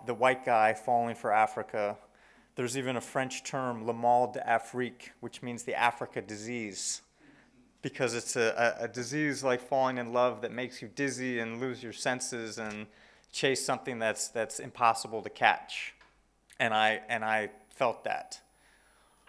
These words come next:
I, as a journalist, I was pushed to, to go beyond this,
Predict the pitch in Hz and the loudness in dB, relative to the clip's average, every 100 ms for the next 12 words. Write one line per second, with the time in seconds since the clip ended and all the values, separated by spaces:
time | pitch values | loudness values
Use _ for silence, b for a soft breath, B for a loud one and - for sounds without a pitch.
0 | b b _ - 147 165 160 - - _ | b b _ 8 10 10 6 -8 -20 _
1 | _ _ _ 143 143 139 202 208 165 - | _ _ _ 2 2 2 2 4 0 4
2 | 151 143 143 - 208 - - - - - | 4 2 -4 -2 0 0 -4 -8 -14 -8
3 | 170 160 151 143 - 165 139 165 147 156 | -4 -2 -4 -8 -8 -6 -2 -2 -2 0
4 | 143 151 156 151 147 139 127 143 131 - | 0 0 -2 -2 -4 -6 -4 -2 2 2
5 | - - | 2 -2